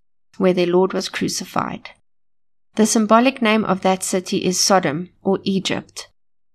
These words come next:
People from all nations, tribes, languages, and races will look at their bodies for three and a half days and will not allow them to be buried. The people of the earth will be happy because of the death of these two.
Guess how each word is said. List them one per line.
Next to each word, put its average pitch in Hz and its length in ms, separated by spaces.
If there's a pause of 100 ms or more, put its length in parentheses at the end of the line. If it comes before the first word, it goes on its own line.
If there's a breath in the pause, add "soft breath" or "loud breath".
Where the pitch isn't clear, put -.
People 262 320
from 247 260
all 226 140
nations, 202 680
tribes, 190 600
languages, 202 580
and 190 220
races - 540 (140)
will 202 100
look 220 180
at 247 120
their 220 120
bodies 185 380
for - 140
three 214 260
and 220 140
a 208 40
half 180 340
days - 400 (400)
and 214 160
will 214 100
not 226 280
allow 196 240
them 196 200
to 190 140
be 180 140
buried. 180 500 (920)
The 233 100
people 277 300
of 302 140
the - 140
earth 208 260
will 196 120
be 190 120
happy 190 380
because 190 340
of 180 140
the 180 80
death 175 300
of 165 140
these 170 260
two. - 320